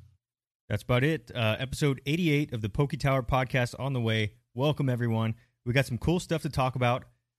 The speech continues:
As always, we're continuing our booster box journey with, uh, every Pokemon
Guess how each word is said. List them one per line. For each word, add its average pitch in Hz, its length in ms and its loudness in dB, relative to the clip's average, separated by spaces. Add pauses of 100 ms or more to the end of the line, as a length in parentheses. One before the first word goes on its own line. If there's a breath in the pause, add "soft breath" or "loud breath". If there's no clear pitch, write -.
(220)
As 143 300 0
always, 107 580 2
we're 110 120 -6
continuing 143 580 -2
our 110 120 -2
booster 117 340 -2
box 117 280 -2
journey 113 360 2
with, 98 260 -4
uh, 92 280 -2
every 107 220 -2
Pokemon 110 680 0